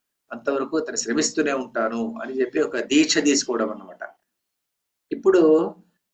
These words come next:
కర్ణుడు దీక్ష పూనుకున్నాడు. దీక్ష అంటే ఏంటి? "ఇప్పటి నుంచి నేను చేపలు, అలాంటి నీటిలో పుట్టినటువంటి వస్తువులు ఏవి, నీటిలో పుట్టినటువంటి ఏ ప్రాణిని నేను తినను, ఎవరితోనూ నేను కాళ్ళు కడిగించుకోను,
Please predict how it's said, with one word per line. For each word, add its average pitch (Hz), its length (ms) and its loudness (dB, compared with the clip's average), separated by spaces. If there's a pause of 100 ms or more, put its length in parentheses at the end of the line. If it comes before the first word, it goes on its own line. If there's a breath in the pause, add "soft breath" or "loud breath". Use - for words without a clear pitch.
(140)
కర్ణుడు 196 360 2
దీక్ష 175 300 2
పూనుకున్నాడు. 151 580 0
దీక్ష 160 280 -4
అంటే 151 400 -2
ఏంటి? 135 240 -8
"ఇప్పటి 143 340 -6
నుంచి 147 200 0
నేను 143 180 0
చేపలు, 127 720 0 (360 loud breath)
అలాంటి 131 560 0
నీటిలో 135 380 -4
పుట్టినటువంటి 120 600 -6
వస్తువులు 113 440 -4
ఏవి, 110 240 0 (640)
నీటిలో 135 260 -6
పుట్టినటువంటి 117 600 -8 (180)
ఏ 143 80 2
ప్రాణిని 139 540 0
నేను 120 280 -8
తినను, 107 340 -8 (680)
ఎవరితోనూ 170 420 2
నేను 156 200 -2
కాళ్ళు 131 300 0
కడిగించుకోను, 117 760 -6